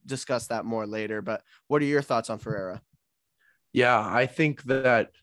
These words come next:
Speaker 2: I think you give a very good timetable there. I think at the end of next year, um, would be the latest that he goes. I think that he, he has potential to go earlier,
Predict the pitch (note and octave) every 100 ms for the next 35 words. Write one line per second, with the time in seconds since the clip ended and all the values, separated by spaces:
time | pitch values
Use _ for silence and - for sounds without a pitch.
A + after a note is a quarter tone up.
0 | - E3 G3 D#3 B2+ G#2+ A2 F#2 G#2+ G2+
1 | - F#2 F2+ F#2 E2+ E2+ E2+ F2+ A#2+ A#2
2 | - A#2 - G2+ A2 A#2 A2 G#2 G2+ G2+
3 | - - F#2 F#2+ F#2+ _ _ _ - G2+
4 | G2 F2+ E2 _ - A#2+ B2 B2 A2 G2+
5 | G#2 G2 - F#2+ G2 G2 F#2+ - - -
6 | A#2 - C#3+ - C3 A#2+ C3 G#2 A#2+ G#2+
7 | A2+ A2 - - A2 A#2+ - C3+ D3+ C#3+
8 | D3 D3+ D3+ D#3+ F3+ F#3+